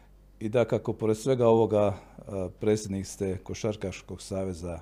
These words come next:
Herceg Bosna i dopredsjednik Košarkaškog saveza Bosne i Hercegovine, savjetnik u tvrtki Unis Telekom, s kojom nekako, čini mi se, sve počelo na simboličan način kada je u pitanju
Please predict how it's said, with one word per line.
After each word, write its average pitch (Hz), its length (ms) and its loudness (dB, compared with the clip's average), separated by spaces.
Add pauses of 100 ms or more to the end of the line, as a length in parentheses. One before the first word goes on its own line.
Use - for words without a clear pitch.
(120)
Herceg 87 300 -10
Bosna 104 400 -8
i 80 120 -8
dopredsjednik 104 720 -4
Košarkaškog - 640 -12
saveza 95 460 -8 (420)
Bosne - 440 -8
i 71 40 -8
Hercegovine, 127 800 0 (220)
savjetnik 113 720 0
u 113 80 -6
tvrtki 98 500 -6 (280)
Unis 101 380 -6
Telekom, 95 460 -6
s - 80 -16
kojom 98 260 -4
nekako, 90 400 -8
čini 90 240 -12
mi 87 60 -12
se, - 120 -16
sve 98 180 -10
počelo 92 520 -10 (480)
na 95 160 -8
simboličan 101 640 -2
način 107 320 -4
kada 98 160 -8
je 95 60 -10
u - 80 -20
pitanju 92 380 -10